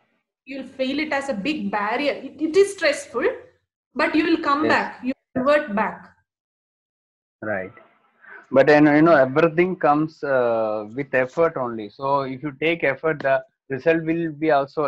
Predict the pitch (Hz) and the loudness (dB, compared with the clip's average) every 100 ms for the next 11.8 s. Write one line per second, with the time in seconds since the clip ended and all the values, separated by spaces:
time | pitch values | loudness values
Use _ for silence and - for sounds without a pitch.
0 | 120 120 117 123 339 320 359 349 339 320 | -2 -4 -4 -4 0 0 0 0 2 2
1 | 226 240 294 285 269 320 - 330 339 254 | 2 2 2 2 0 -4 -4 -2 2 2
2 | 226 285 302 262 226 196 196 202 254 262 | 0 -4 -2 -2 -2 -4 -10 -10 -8 -4
3 | 277 311 277 202 214 220 285 269 240 240 | -2 0 0 -2 -4 -2 -2 -2 -2 0
4 | 254 - 269 196 247 254 269 269 240 233 | -2 -6 -12 -6 -6 -4 -6 -6 -4 -2
5 | 240 254 247 233 - 247 233 233 262 - | -2 -4 -6 -6 -8 -2 -2 -2 -6 -8
6 | 226 226 226 - - _ _ - 339 277 | -4 -2 -2 -8 -20 _ _ -4 -2 0
7 | - 311 339 - - - 123 135 139 - | 2 2 4 0 -4 -8 -10 -14 -16 -14
8 | 127 165 170 156 180 165 156 254 262 147 | -6 -6 -4 -2 -2 -2 -2 0 0 -2
9 | 147 269 147 139 123 147 160 165 160 160 | -4 -4 -4 -4 -2 -4 -2 -2 -4 -2
10 | 143 143 151 - 131 120 117 139 143 156 | -2 -2 -6 0 2 2 -2 -6 -4 -6
11 | - 151 165 - 135 - 127 151 | -6 -8 -6 -4 -6 -4 -8 -8